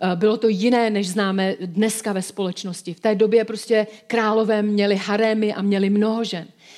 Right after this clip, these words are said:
A David si mohl říct, "Dobře, přestanu na ní civět, já přeci nepotřebuju další ženu, nepotřebuju."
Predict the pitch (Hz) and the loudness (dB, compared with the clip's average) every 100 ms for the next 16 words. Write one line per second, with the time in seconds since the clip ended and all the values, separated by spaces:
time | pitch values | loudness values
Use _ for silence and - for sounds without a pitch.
0 | - 185 170 220 277 277 262 262 254 254 | -8 -2 0 2 0 2 4 4 2 0
1 | 233 208 311 - 277 262 247 262 254 254 | -4 -6 -6 -4 -4 -4 -6 -2 0 0
2 | 254 254 - 294 269 214 190 196 208 220 | 0 -2 -4 -2 0 0 -2 -2 -4 0
3 | 214 240 233 254 233 233 220 214 - 220 | 0 0 -4 -4 -4 -2 -2 -2 -6 -6
4 | 226 214 170 196 247 359 - 262 202 180 | -4 -4 -6 -8 -8 -6 -6 -4 -2 -4